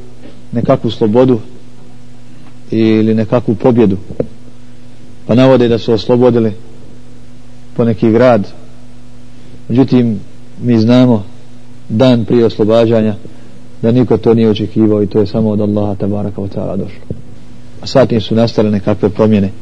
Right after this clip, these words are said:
O njima bi isto tako vrijedilo, e, doći s komentarom, međutim, nije tome vrijeme.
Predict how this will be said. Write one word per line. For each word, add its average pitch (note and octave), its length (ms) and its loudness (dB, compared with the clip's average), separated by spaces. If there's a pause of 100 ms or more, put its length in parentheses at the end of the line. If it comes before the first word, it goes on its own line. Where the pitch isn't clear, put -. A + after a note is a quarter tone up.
(2250)
O A2+ 100 4
njima A#2 180 6
bi G#2+ 140 6 (100)
isto G#2 260 0
tako A2+ 240 4
vrijedilo, A#2 300 6
e, - 20 2 (1800)
doći B2 280 4
s - 40 -10
komentarom, A#2 520 4
međutim, G#2+ 440 2 (320)
nije A#2 200 2
tome A2 260 2
vrijeme. G2+ 340 2